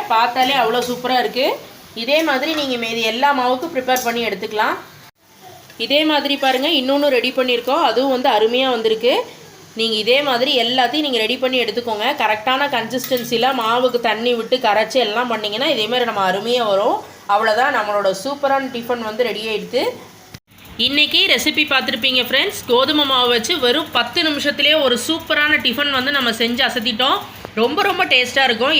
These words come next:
எல்லாருமே விருப்பப்பட்டு சாப்பிடுவாங்க. கண்டிப்பா எல்லாரும் ட்ரை பண்ணி பார்த்துட்டு மறக்காம உங்க ஃபீட்பேக்கை கமெண்ட் பாக்ஸ்ல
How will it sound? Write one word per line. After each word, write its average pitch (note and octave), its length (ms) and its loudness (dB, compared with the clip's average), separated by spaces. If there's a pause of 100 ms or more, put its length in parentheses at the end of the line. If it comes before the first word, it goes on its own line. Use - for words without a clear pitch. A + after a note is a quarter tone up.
எல்லாருமே C#4+ 440 2
விருப்பப்பட்டு A#3+ 400 0 (100)
சாப்பிடுவாங்க. G#3+ 440 2 (540)
கண்டிப்பா D#4 320 0
எல்லாரும் D#4 260 0
ட்ரை B3+ 120 2 (100)
பண்ணி C4+ 200 0
பார்த்துட்டு A#3 400 0
மறக்காம C#4 460 2
உங்க B3 120 2
ஃபீட்பேக்கை A#3+ 580 2
கமெண்ட் A#3+ 260 -2
பாக்ஸ்ல A#3 260 0